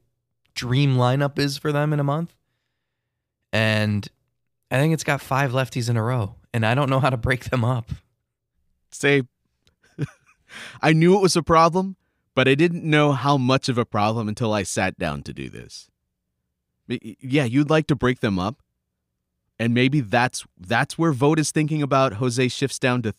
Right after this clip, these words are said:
Speaker 2: three because at least there he breaks up a sting, a string of, of lefties. But you said, "Isn't the goal to beat the starter?" And if it's a right-handed starter, what's wrong with stacking the lineup with all the lefties to try to get him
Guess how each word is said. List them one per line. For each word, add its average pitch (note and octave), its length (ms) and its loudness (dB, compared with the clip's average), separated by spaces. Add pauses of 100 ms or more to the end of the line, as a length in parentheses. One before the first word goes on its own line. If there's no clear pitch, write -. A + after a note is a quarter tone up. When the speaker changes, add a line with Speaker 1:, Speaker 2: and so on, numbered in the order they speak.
(100)
Speaker 2:
three G#2 320 -2
because A2+ 340 -6
at F#2+ 120 -6
least G#2 400 -6
there G2+ 260 -2
he G#2 140 -8
breaks F2+ 400 -6
up F#2+ 160 -6
a F#2 60 -8
sting, F#2 340 -6 (200)
a - 80 -8
string G2+ 360 -4
of, D2+ 320 -10 (600)
of F2 140 -8
lefties. F#2 520 -8 (600)
But D#3 160 -2
you G3+ 60 2
said, F#3 240 2
"Isn't F3+ 260 2
the E3+ 60 2
goal D3 280 4
to C#3 60 0
beat C#3 200 0
the C3+ 80 -2
starter?" B2 420 0
And B2 120 0
if A#2 100 -2
it's C3 120 -2
a A#2 80 0
right-handed D3+ 500 0
starter, G2+ 480 -2 (1160)
what's - 280 -2
wrong F#3+ 200 2
with D#3+ 100 2
stacking C#3 500 0
the A#2+ 80 0
lineup A2+ 340 0
with A2 100 -6
all A2+ 140 2
the A2 80 -2
lefties G#2 440 -2
to A2+ 80 -2
try A#2+ 240 0
to A2 80 -2
get G2+ 300 -2
him G#2 440 -4